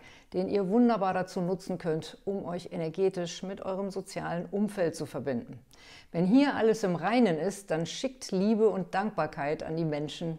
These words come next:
die euch umgeben. Aber wenn es etwas zu heilen gibt oder ihr euch nach neuen Kontakten sehnt, dann ist es auch eine sehr gute Möglichkeit,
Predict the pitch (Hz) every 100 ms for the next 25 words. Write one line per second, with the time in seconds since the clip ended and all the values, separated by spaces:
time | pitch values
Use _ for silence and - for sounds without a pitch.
0 | - 165 165 190 175 160 147 135 120 -
1 | - - - - 175 165 165 156 165 170
2 | 185 170 160 - 151 180 175 190 220 247
3 | 233 247 - - - 170 170 165 165 160
4 | 156 - 147 143 151 185 208 175 - 147
5 | 170 240 - 165 139 147 175 233 - -
6 | - - 151 - 262 - 220 208 214 175
7 | 202 220 202 220 208 180 185 185 - -
8 | 165 170